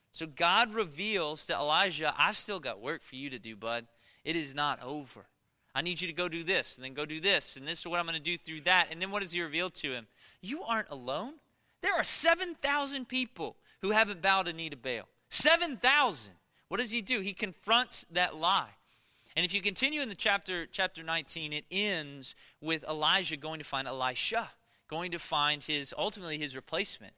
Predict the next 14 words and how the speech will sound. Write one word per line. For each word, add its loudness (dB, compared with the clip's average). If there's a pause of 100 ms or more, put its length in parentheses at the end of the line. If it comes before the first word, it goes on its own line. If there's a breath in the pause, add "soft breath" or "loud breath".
who -8 (240 loud breath)
ends 0
up 0
assisting -2
him. -14
And -18
so -4 (220 loud breath)
I -2
wanna 2
answer 0
three -6
questions -2
this -8
morning -8